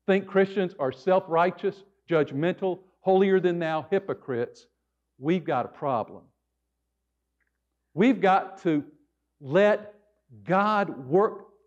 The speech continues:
through us so that we can be the people He created us and saved us to be. We gotta let the Holy Spirit change us so that we can become what our song says we're already, what we already are, and that is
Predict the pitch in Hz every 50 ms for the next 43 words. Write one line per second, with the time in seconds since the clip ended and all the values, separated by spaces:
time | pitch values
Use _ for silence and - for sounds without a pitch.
0 | _ - 190 226 247 233 214 165 147 143 151 147 - 190 156 170 165 170 214 208
1 | 226 208 170 190 190 165 196 - - - 220 220 202 - 185 175 160 139 214 214
2 | 220 - 190 175 170 180 196 214 185 175 160 165 170 165 - - 151 147 147 -
3 | - 214 202 208 180 131 156 151 151 151 - - 175 180 214 208 175 123 104 -
4 | _ _ _ _ _ _ _ _ _ _ _ _ _ _ _ _ _ _ _ _
5 | - 196 247 277 285 277 262 233 226 220 226 190 156 151 208 247 262 254 247 -
6 | - - - 226 214 190 202 - - - - - 254 277 285 254 214 151 143 127
7 | 131 160 175 - - - _ _ _ _ - 240 220 196 202 190 - 165 226 285
8 | 277 - 262 233 190 196 185 - - - 247 233 214 202 208 190 185 180 165 151
9 | - - 247 247 220 208 202 202 185 - 208 190 165 160 180 185 185 185 190 190
10 | 185 190 185 190 196 - - - - 170 175 202 - 202 196 202 196 185 202 196
11 | 185 190 190 180 190 185 - - - - 208 220 208 185 - - - 202 208 180
12 | 147 117 107 101 - _ _ _ _ _ - 170 165 180 202 202 190 185 175 170